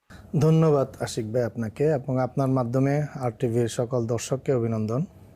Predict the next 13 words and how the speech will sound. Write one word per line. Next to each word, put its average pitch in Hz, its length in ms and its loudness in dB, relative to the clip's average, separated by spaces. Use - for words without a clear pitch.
আসসালামু 113 440 -2
আলাইকুম 117 380 -4
রহমতুল্লাহ। 127 460 -6
আহ, - 1300 -8
বর্তমান 156 520 2
যুগের 151 420 4
এবং 139 360 0
যুগ 131 240 0
উপযোগী 139 420 0
একটি 127 440 0
প্রশ্ন 120 320 -6
করেছেন। 110 440 -8
আসলে 185 560 2